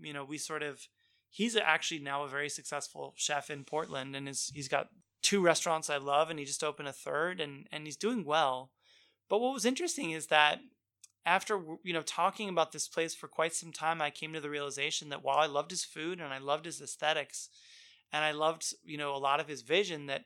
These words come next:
that we didn't necessarily agree on, on some important financial matters and some, some important operational matters. And so at a certain point, I went to him, I'm like, "You know,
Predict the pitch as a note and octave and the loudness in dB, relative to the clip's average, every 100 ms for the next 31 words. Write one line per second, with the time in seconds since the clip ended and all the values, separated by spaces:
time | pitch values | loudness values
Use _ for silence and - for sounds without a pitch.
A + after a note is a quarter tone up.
0 | _ C#3+ C3+ - _ - _ _ - D#3+ | _ -2 -2 -4 _ -20 _ _ -8 -4
1 | B3+ E4+ E4+ - C#4 D4+ D4 - - E3 | -4 -2 0 0 -2 -4 -8 -8 -4 -2
2 | G#3 F#3 D#3 D3 D3 - D#3+ D3+ C#3+ E3+ | 2 0 0 -4 -4 -6 -6 -8 -2 -2
3 | E3+ E3 E3 - D3 D3+ E3 - F3 E3+ | -2 -4 -12 -2 -2 0 -2 -2 0 2
4 | E3+ F3 F3+ C#3+ C#3+ C3+ - D3+ - - | 2 0 -2 -6 -12 -12 -10 -8 -6 -6
5 | D3+ D3 E3+ E3 D#3 D3 D3+ C#3+ C#3+ - | -6 -6 -4 -2 -4 -6 -4 -6 -4 -6
6 | D3+ C#3+ - - C#3 C#3+ D3+ F#3 G3 G3+ | -8 -10 -12 -12 -12 -12 -6 -4 -4 -6
7 | C#4 C#4+ E3+ D3+ C#3+ D3+ D#3+ C#3 C3+ C3+ | -8 -6 -2 0 0 -2 -6 -10 -10 -10
8 | C3+ - D#3+ F#3 | -12 -6 -4 -4